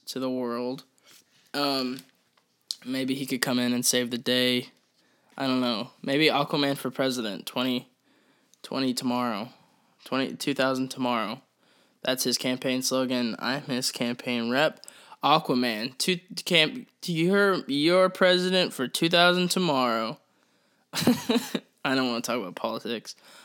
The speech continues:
I'll talk about politics another day when I have somebody on the show, and I, and I'm not alone, 'cause I, I don't wanna, I don't like it. I'm a super, like, existential person, so these hurricanes are freaking me out, <laughs> 'cause I don't know, man.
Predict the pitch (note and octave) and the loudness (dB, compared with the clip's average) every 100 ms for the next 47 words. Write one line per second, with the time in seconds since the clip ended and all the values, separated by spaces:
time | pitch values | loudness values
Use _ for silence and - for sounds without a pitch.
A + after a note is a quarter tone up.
0 | - - D#3+ A3 G#3 F#3 D3+ C3+ C3+ C3 | -6 0 4 4 4 4 2 0 0 -2
1 | A#2+ A#2+ B2+ B2+ B2 B2 B2 B2+ _ - | -4 -2 0 0 0 0 0 -4 _ -20
2 | _ _ - C3+ B2+ A#2+ B2+ C3 B2 - | _ _ -6 -2 0 -2 0 -2 0 -2
3 | B2 A#2 B2 C3 B2+ - B2 A#2+ A2+ - | -2 -2 -2 -2 -2 -2 0 -2 -4 -10
4 | _ _ - B2 A#2 G#2+ B2+ - - C3+ | _ _ -8 -6 -6 -4 -6 -8 -8 -2
5 | C3+ C3+ A#2+ A#2 A#2 G#2+ G#2+ A#2 - _ | 0 0 0 -2 -2 -4 -6 -8 -12 _
6 | _ - C3 A2 A#2+ A2+ - - _ - | _ -14 -12 -4 -4 -4 -10 -18 _ -10
7 | G2+ G2 A2 A2 F2+ - D#2 A#2+ A#2 G#2+ | -8 -8 -8 -8 -10 -14 -8 -8 -6 -10
8 | A#2+ - C3+ - A#2 - - - - - | -12 -12 -12 -8 -8 -10 -18 -16 -6 0
9 | C#3 C#3 F#3+ F3+ F3+ C3+ - C#3 - D3 | 2 4 4 4 4 4 4 4 4 2
10 | C#3 C3 B2 - B2+ B2+ C#3 D3+ E3 _ | 0 0 -2 -2 -2 0 0 0 -4 _
11 | _ _ _ _ _ _ _ _ _ _ | _ _ _ _ _ _ _ _ _ _
12 | _ _ _ - C#3+ C3+ B2+ C#3+ C3 C3 | _ _ _ -4 0 2 2 2 -2 -2
13 | B2 A2 - - B2+ B2+ B2+ B2 A2+ A2+ | -6 -6 -6 -2 -2 0 0 0 0 -2
14 | G#2 F3 - A3+ - B3+ A#3+ G#3+ - - | -2 0 2 2 2 2 2 0 -4 -8
15 | - C3+ B2 C3 C3+ A#2+ A#2 A2+ B2 B2 | -4 -2 0 0 0 -2 -4 -4 -4 -4
16 | B2 | -6